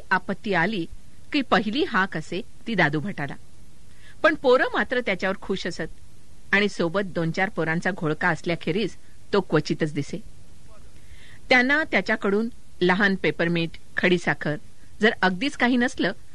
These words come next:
तर निदान फुटाण्याचे दाणे मिळत आणि धर्मशाळेत आयुष्य काढत असलेल्या या बेवारशी माणसासाठी काही पोरं उत्सुकतेनं वाट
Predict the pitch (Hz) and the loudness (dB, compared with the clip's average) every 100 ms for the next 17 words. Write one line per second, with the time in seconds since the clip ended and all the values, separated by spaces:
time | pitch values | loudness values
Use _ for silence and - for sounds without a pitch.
0 | - 285 277 254 262 320 226 208 233 220 | 0 2 4 4 2 0 0 4 4 2
1 | 233 190 160 175 165 147 226 - - - | 0 0 2 2 2 0 -2 -8 -10 -6
2 | - 311 285 220 220 254 - 180 208 - | 0 2 2 2 2 2 2 2 2 0
3 | 175 180 - 214 185 165 180 156 - 226 | 2 2 2 0 2 2 0 -2 -2 0
4 | 190 - - - - 214 220 190 175 175 | 0 -4 -10 -10 -2 4 4 4 2 2
5 | 165 156 185 165 147 - 165 156 - 202 | 0 0 -2 -2 -2 -4 -4 -4 -6 -8
6 | - - - - 202 214 254 170 160 180 | -8 -10 -8 2 2 2 0 -2 0 -2
7 | - - 202 - 226 208 160 156 233 190 | -6 -4 -2 0 -2 -2 -2 -2 0 2